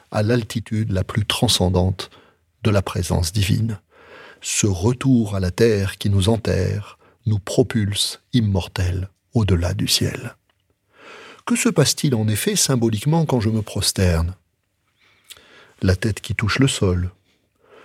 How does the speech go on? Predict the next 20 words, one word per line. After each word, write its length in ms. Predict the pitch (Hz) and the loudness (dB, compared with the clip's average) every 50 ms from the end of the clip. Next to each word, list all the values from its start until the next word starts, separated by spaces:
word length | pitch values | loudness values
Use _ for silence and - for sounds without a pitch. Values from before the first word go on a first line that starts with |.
| _ _ | _ _
le 160 | - 107 104 95 | -2 0 0 0
corps 280 | - 113 110 104 101 | 2 2 2 2 2
entier 320 | 107 98 - - - 113 104 | 0 0 0 0 0 0 0
replié, 640 | 95 98 92 - 120 123 123 110 98 92 95 - _ _ _ _ _ _ _ _ _ _ _ _ | 0 0 0 0 0 0 2 2 0 0 -2 -6 _ _ _ _ _ _ _ _ _ _ _ _
exprime 560 | - 123 117 - - - - - 175 170 143 127 | 2 2 2 0 -4 -6 -4 -2 2 2 4 4
l'effacement 800 | 117 135 170 165 - - 135 - - - - 117 107 98 95 87 | 4 4 4 2 2 0 -2 0 0 0 0 0 2 2 2 2
du 100 | 95 90 | 2 2
moi, 340 | 85 78 80 85 - _ _ _ _ _ _ _ _ _ _ _ _ - - - _ - | 0 0 -2 -4 -10 _ _ _ _ _ _ _ _ _ _ _ _ -20 -20 -18 _ 0
l'extinction 840 | 131 143 180 - - - - - 156 127 - - - - 139 127 123 | 2 2 2 2 0 -2 0 0 0 2 0 -2 0 0 2 2 2
du 120 | 110 104 98 | 0 0 -2
corps 360 | - - 107 98 98 87 92 | -2 0 0 0 0 0 0
et 40 | 95 | 0
de 100 | 92 87 | 2 2
l'âme, 360 | 87 85 87 87 90 92 87 - _ _ _ _ _ - - _ _ | 2 2 2 0 0 -4 -6 -8 _ _ _ _ _ -20 -20 _ _
l'évanouissement 1080 | 131 135 160 190 185 143 160 175 160 151 143 143 135 - - - - 120 117 120 113 | 0 2 2 2 2 2 2 2 4 4 4 2 0 -2 -2 -2 0 0 0 2 2
de 120 | 107 101 104 | 2 0 0
toute 260 | - - - 98 - | 0 -2 -4 -4 -2
conscience 600 | - - 101 92 - - 98 92 90 87 85 82 | -2 0 0 0 0 2 2 4 4 2 2 0
de 100 | 95 90 | -2 -2
soi. 340 | - - - 98 85 80 | -2 -2 -2 -2 -2 -4